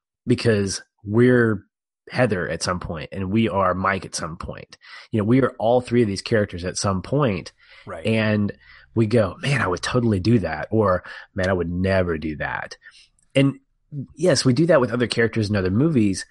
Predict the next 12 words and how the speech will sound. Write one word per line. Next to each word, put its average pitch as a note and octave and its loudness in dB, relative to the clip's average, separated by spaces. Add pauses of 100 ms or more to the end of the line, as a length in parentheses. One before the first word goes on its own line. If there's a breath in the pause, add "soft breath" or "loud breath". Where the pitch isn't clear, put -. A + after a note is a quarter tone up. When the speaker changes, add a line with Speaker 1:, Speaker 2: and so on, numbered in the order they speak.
(720 loud breath)
Speaker 1:
but C#3 0
it's C3 -2
this A#2+ 0
weird D3 4
thing C#3 2
because G2+ -2
we're A#2 0
doing C3 2
it B2 0
in G2 -4
real A2 2
time F#2+ -2